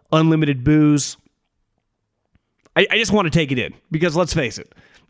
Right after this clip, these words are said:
it's not gonna last forever. And just to be like, uh, "Yeah, remember when Live Golf?" I'll be able to talk about, like, when I'm fifty. "Yeah, I went to an event. It was kinda crazy. Saw Bryson and Phil." <laughs> You know, it was quite the experience. You know, if, if you knew someone that was like, "Yeah, I went to a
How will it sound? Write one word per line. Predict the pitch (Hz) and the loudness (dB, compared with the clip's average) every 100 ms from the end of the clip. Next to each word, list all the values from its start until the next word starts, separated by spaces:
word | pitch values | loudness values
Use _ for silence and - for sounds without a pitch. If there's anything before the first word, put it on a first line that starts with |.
| - | -4
it's | 139 | 0
not | 214 190 | 0 0
gonna | 165 | 0
last | 147 139 - | 0 0 -2
forever. | 135 92 92 107 _ _ _ _ _ - | -4 -4 -8 -12 _ _ _ _ _ -2
And | 160 160 | 0 2
just | 165 - | 0 -2
to | |
be | 147 156 | 0 2
like, | 147 139 - | 4 2 0
uh, | 139 135 123 - _ - | -2 0 0 -4 _ -2
"Yeah, | 196 208 | 0 0
remember | 107 139 185 226 | -2 -2 -2 0
when | 226 | 0
Live | 131 135 170 147 | 0 2 2 2
Golf?" | 151 165 185 - | 2 4 2 -2
I'll | 151 | -2
be | 156 | 0
able | 156 | 0
to | 135 | 0
talk | 156 147 | -2 0
about, | 151 | -2
like, | 131 127 | -4 -4
when | 139 | -6
I'm | |
fifty. | 107 - 180 110 - | -2 -2 -2 -6 -8
"Yeah, | - 226 | 0 0
I | |
went | 247 233 | 2 0
to | 226 | 0
an | |
event. | 196 214 170 | 0 -2 -4
It | - | -8
was | 147 | -8
kinda | 131 190 | -6 -6
crazy. | 180 202 135 110 _ _ _ - | -4 -4 -4 -10 _ _ _ -4
Saw | 165 | 0
Bryson | 160 160 175 185 | 2 0 -2 -4
and | 160 | -8
Phil." | 117 175 185 - | -4 -2 -2 -6
<laughs> | _ _ _ _ - - | _ _ _ _ -12 -2
You | 196 143 | 2 2
know, | 131 | 2
it | |
was | 165 156 - - - | 2 -2 -6 -16 -6
quite | - 202 196 | 0 0 0
the | |
experience. | 180 - 190 180 90 139 - _ - _ | -2 0 0 0 -4 -10 -12 _ -20 _
You | 226 | 0
know, | 233 | 0
if, | 165 - - _ _ - | -2 -10 -20 _ _ -4
if | 151 | 0
you | 208 | 2
knew | 247 233 | 2 4
someone | 226 214 208 196 | 2 2 0 2
that | |
was | 175 151 | 0 0
like, | 127 | 0
"Yeah, | 240 226 | 0 0
I | |
went | 151 170 | -2 0
to | 175 | 2
a | 170 | 2